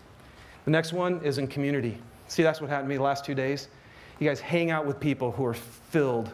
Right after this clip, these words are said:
with the Holy Spirit. Hang out with people who are filled with the Holy Spirit. 'Cause I'll tell you what, man, they rub off on you. <laughs> They rub off on you. And we need to be a community of people. We need each other.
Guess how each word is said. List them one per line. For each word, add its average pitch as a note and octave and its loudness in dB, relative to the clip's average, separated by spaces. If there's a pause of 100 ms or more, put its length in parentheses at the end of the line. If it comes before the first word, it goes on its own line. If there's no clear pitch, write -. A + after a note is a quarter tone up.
(120)
with B2 0
the B2 0
Holy A#2+ 0
Spirit. G2+ -4 (1040)
Hang E3+ 2
out D3+ 0
with C#3 -2
people B2 -2 (320)
who D3+ 2
are A#2+ 0
filled B2+ 0 (240)
with B2+ 0
the A#2 -2
Holy A2+ 0
Spirit. G#2+ -4 (420)
'Cause C#3 -2
I'll B2 -2
tell D3 0
you B2 2
what, B2 2
man, A#2+ -4
they A#2 0
rub A#2 0
off A2+ -2
on A2 -2
you. A2+ -2
<laughs> - -6 (880)
They B2 2
rub B2 2
off A2+ -4
on G#2+ -6
you. F#2+ -6 (1040)
And B2+ 0
we C#3 4
need C#3+ 2
to C3 0
be A2+ 0
a G2+ -2
community D#3 2
of D3 -4
people. C#3 -2
We D3+ 2
need E3 6
each - 0
other. F2+ -6